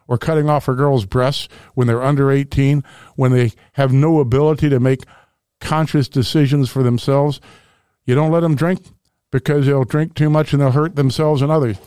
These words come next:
You don't let 'em drive cars because they lack judgment. You don't let 'em vote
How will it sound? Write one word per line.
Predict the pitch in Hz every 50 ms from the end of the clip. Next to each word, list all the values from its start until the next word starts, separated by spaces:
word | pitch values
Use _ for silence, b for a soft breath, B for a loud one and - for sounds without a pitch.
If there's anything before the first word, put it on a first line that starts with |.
| B B B B
You | - 123
don't | 147 151 160
let | 156 156 151
'em | 151 143
drive | 131 147 151 156 147 139
cars | - 143 156 165 180 175 151 B B B B B B
because | - 135 - 160 156 131
they | 151 151
lack | 147 143 151 151 143 - _
judgment. | - 160 170 175 143 120 117 104 B B B B B _
You | 127
don't | 120 135 143 160
let | 156 147 143
'em | 143 127 113
vote | 113 135 156 180 -